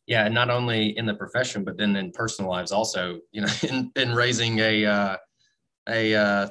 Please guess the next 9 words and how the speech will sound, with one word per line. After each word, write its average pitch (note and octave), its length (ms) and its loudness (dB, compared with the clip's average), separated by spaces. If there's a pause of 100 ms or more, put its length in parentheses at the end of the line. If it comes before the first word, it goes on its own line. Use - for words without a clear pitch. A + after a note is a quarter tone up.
three-year-old, G#2 600 0
I G2+ 160 2
found G#2+ 420 -2
that G2 300 -2
effective - 440 -4
communication, A2+ 920 -2 (100)
well, G#2 140 -8
sometimes F#2 840 -2
it, G#2 160 -8